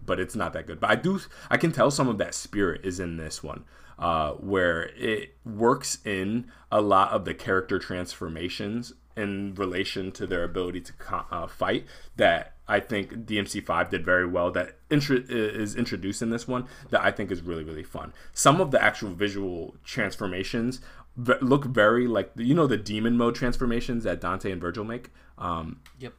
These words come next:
Speaker 1: they do something very similar in this one, and, uh,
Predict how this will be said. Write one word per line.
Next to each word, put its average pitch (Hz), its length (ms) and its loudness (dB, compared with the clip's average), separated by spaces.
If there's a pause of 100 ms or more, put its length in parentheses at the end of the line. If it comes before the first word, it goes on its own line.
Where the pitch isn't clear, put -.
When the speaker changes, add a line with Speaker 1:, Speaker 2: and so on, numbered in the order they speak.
(500)
Speaker 1:
they 131 260 10
do 156 220 4
something 120 340 4
very 98 220 4
similar 92 340 -2
in 82 120 -8
this 90 200 -8
one, 127 380 -4
and, 90 520 -6
uh, - 280 -6